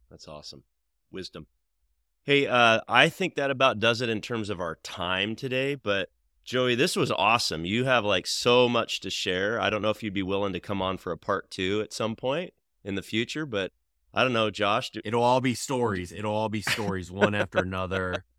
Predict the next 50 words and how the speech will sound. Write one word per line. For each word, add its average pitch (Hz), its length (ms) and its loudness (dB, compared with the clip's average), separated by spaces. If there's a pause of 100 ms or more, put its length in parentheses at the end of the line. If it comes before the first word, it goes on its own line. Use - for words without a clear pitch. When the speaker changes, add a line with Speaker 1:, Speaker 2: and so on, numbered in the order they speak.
(100)
Speaker 2:
<laughs> - 260 -20
you 85 200 -12 (120)
know, 85 380 -12
uh, 73 60 -18 (380)
okay, 90 240 -12 (140)
'cause 104 160 -10
we 120 140 -6
never 131 180 -2
even 110 220 0
talked 110 320 -4
about, 90 520 -2
you 85 100 -14
know, 82 100 -12
his 90 180 -16
first 92 380 -10
install 90 720 -6
and 82 160 -10
why 90 300 -2
he's 90 340 -16
not 85 180 -16
an 85 80 -16
installer 82 480 -16
to 80 80 -20
this 78 180 -20
day. 85 240 -10
Same 104 300 -8
as 87 140 -14
me. 90 100 -12
You 80 220 -16
guys 90 240 -10
heard 98 160 -14
why 85 180 -6
I'm 104 140 -2
not 78 160 -8
an 64 80 -20 (100)
installer, 78 460 -20
but - 140 -20 (340)
Joey 113 180 -2
had 104 140 -4
a 85 40 -10
similar 90 360 -10
experience. 73 680 -20
But 107 260 -4
anyway, 76 520 -14 (100)
go 101 100 -8
ahead, 87 200 -10
Jesse. 73 360 -14
Speaker 1:
I, 90 300 2
would, 127 300 -2
I, 117 200 6